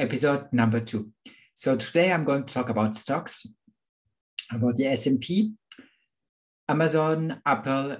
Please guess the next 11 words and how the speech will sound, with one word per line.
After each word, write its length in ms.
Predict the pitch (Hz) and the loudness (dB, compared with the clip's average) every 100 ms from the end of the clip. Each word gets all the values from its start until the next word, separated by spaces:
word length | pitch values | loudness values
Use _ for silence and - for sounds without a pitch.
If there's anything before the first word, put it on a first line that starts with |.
| - | -4
and 420 | 120 113 110 107 | 0 2 2 0
Tesla, 480 | 123 113 170 214 214 _ _ _ _ _ _ _ _ _ | -4 -4 -2 -4 -6 _ _ _ _ _ _ _ _ _
to 120 | 123 | -4
give 140 | 127 120 | -2 0
you 100 | 123 | 2
an 60 | |
update, 500 | 117 123 - 170 98 _ _ _ - | 2 0 -4 -4 -6 _ _ _ -8
um, 680 | 127 123 120 120 123 127 131 - _ _ _ | -4 -2 -2 0 0 0 -2 -10 _ _ _
about, 580 | 131 120 117 117 113 - | -12 -8 -4 -6 -8 -8
uh, 760 | 117 110 107 107 107 107 107 107 107 _ _ _ _ _ _ _ _ _ - | -4 -2 0 0 0 -2 -2 -4 -8 _ _ _ _ _ _ _ _ _ -10
uh, 560 | 104 101 98 98 107 | -8 -8 -8 -8 -8